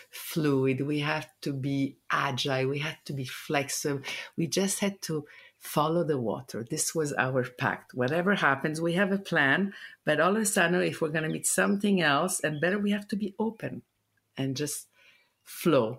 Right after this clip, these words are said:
We want kind of water to be like our teacher. So we had this plan, and, uh, we knew we wanted to start with Israel because we had met someone fantastic who wrote a book on, on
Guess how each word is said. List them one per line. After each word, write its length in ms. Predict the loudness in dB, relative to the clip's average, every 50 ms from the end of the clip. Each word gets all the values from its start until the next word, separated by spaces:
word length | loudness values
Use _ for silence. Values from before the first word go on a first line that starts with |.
| -10 -8
We 220 | -2 0 0 2
want 480 | 4 4 4 6 4 4 2 -2 -6 -8 -4
kind 280 | -2 0 0 2 0
of 80 | 0 -2
water 440 | 0 2 2 2 2 2 -2 -6 -6
to 160 | -6 -6 -6
be 180 | -4 -2 0 0
like 280 | 2 2 2 0 -2 -2 0
our 220 | 0 2 2 0
teacher. 640 | 0 -2 -6 -4 -4 -4 -2 -2 -2 0 0 -2 -2
So 240 | -2 -2 0 2 2
we 140 | 2 2
had 180 | 2 2 0 0
this 220 | 2 2 2 0
plan, 560 | 0 -2 0 0 2 2 2 2 2 0 -2 -4 -8 -12 -12 -12 -12 -14 -14 -16 -20 _ _
and, 560 | 0 2 4 4 4 2 2 0 0 2 4
uh, 380 | 4 6 6 6 6 6 6 4 2 -4 -10
we 200 | -4 -2 0 2
knew 280 | 4 4 4 4 4 4
we 100 | 4 4
wanted 280 | 4 2 2 0 -2
to 80 | -4 -4
start 340 | -4 -2 2 2 2 2 2
with 180 | 0 -2 -4 -6 -4 _
Israel 580 | 0 2 2 2 0 -2 -2 -2 -2 -4 -6 -8 _ -20 -20 -20 _ _
because 340 | -12 -10 -8 -6 -6 -6 -4
we 140 | -4 -4 -4
had 220 | -2 -4 -4 -6 -8 -12 -8 -4
met 240 | -4 -2 -2 -2 -4
someone 480 | -4 -4 -4 -2 -2 -2 -2 -2 -4
fantastic 1120 | -4 -6 -6 -6 -4 -4 -4 -6 -6 -4 -2 -2 -2 -2 -4 -6 -8 -8 -10 -12 _ -20 -20 -20 -18 -18 -18 -18 -20 -20 _ _ -8
who 100 | -6 -4
wrote 260 | 0 0 0 0 0
a 80 | 0 -2
book 380 | -2 -2 -2 -2 -2 -4 -4
on, 460 | -4 -2 -2 -2 -2 -4 -6 -8 -12 -10
on 320 | -6 -6 -6 -4 -6 -6